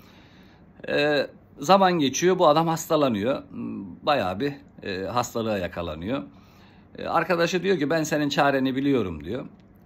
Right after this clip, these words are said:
"Yani bunu yaparsan büyük ihtimal geçer," diyor, "hastalığın," diyor. E, bu adam diyor ki, "Neymiş benim," diyor, "çarem," diyor. "Bir ay boyunca," diyor, "bok böceği yiyeceksin," diyor. "Ne diyorsun sen?" diyor.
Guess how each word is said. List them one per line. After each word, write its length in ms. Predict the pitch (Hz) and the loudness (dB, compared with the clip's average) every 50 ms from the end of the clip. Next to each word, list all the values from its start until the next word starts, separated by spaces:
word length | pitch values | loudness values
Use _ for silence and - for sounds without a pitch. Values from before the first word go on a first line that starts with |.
| - - | -14 -8
"Yani 400 | 120 120 107 98 104 104 - - - - - - - - - - - - - - - | -6 -4 -4 -4 -4 -6 -10 -12 -18 -20 -20 -20 -20 -20 -20 -20 -20 -20 -20 -20 -18
bunu 280 | - 127 135 156 147 139 | -12 -6 -4 -2 0 0
yaparsan 600 | 143 135 131 - 127 95 - - 127 - - - - - | 0 0 -2 -2 -4 -4 -4 -4 -4 -4 -4 -6 -10 -12
büyük 280 | 113 123 151 143 - 110 | -8 -6 -6 -6 -6 -6
ihtimal 340 | 98 - - 104 117 123 120 | -10 -8 -8 -6 -6 -4 -4
geçer," 460 | 104 104 98 - - 107 90 85 80 | -4 -6 -6 -4 -4 -4 -4 -4 -8
diyor, 160 | 80 78 85 | -10 -12 -12
"hastalığın," 600 | 87 78 - - - 87 80 78 73 76 73 80 | -12 -12 -14 -14 -14 -14 -14 -12 -14 -14 -14 -12
diyor. 280 | 90 110 131 269 - - - - - - - - - - - - - - - - - | -8 -8 -8 -8 -10 -12 -20 -20 -20 -20 -20 -20 -20 -20 -20 -20 -20 -20 -20 -14 -10
E, 300 | - 87 87 90 87 - | -8 -6 -6 -6 -6 -4
bu 100 | 127 147 | 0 0
adam 280 | 139 143 156 156 165 175 | 2 2 2 0 0 0
diyor 100 | 180 160 | 0 0
ki, 120 | 147 143 | 0 0
"Neymiş 380 | 151 165 160 143 131 - - - | 0 0 0 0 -2 -4 -4 -6
benim," 280 | 101 95 92 90 85 | -8 -8 -6 -8 -8
diyor, 120 | 82 82 82 | -8 -10 -10
"çarem," 480 | - 110 90 80 78 78 76 65 65 | -8 -8 -8 -8 -8 -10 -12 -12 -10
diyor. 220 | 92 120 143 151 156 - - - - - - - - - - - - - - - - - - | -8 -8 -8 -8 -8 -12 -16 -20 -20 -20 -20 -20 -20 -20 -20 -20 -20 -20 -20 -20 -14 -4 2
"Bir 140 | - 180 160 | 4 6 6
ay 140 | 143 131 | 6 4
boyunca," 400 | 131 127 123 120 117 110 110 104 | 4 2 2 0 0 -2 -2 -2
diyor, 240 | 123 156 180 170 170 - - - - - | -2 -2 -2 -2 -4 -8 -14 -20 -10 -4
"bok 200 | - 165 - - | -4 -4 -4 -4
böceği 300 | 120 104 95 95 92 82 | -4 -6 -6 -6 -8 -8
yiyeceksin," 560 | 82 80 78 - 76 73 - - 87 78 73 - | -10 -10 -12 -12 -14 -14 -14 -14 -14 -12 -10 -8
diyor. 220 | 107 131 135 - - - 101 | -8 -8 -8 -8 -12 -10 -6
"Ne 200 | 110 151 175 156 | -4 -4 -2 -2
diyorsun 280 | 151 131 127 - 107 | -2 -2 -2 -4 -6
sen?" 320 | 92 87 - 87 78 78 78 | -10 -10 -10 -10 -10 -10 -8
diyor. 200 | - 139 135 | -8 -8 -8